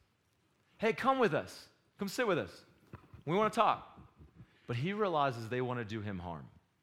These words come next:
So regardless of the temptation, high school students that you might feel, middle school students, adults, getting invited into that business deal, whatever the thing may be,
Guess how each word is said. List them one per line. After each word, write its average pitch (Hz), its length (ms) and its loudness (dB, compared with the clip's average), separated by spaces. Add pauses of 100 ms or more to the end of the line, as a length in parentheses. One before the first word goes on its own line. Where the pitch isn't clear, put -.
(840)
So - 140 -6
regardless 185 380 2
of 175 80 -6
the 165 80 -2
temptation, 156 560 -2
high 147 180 0
school 143 140 -6
students 117 280 -8
that 117 160 -2
you 127 140 -6
might 139 200 -2
feel, 135 220 -4
middle 131 160 -2
school 131 160 -10
students, 127 440 -8 (260)
adults, 131 640 0 (200)
getting 135 200 0
invited 131 360 4
into 131 200 0
that 123 220 0
business 127 340 -4
deal, 127 320 -2
whatever 147 240 0
the 156 60 -2
thing 151 180 -4
may 123 160 -2
be, 139 380 0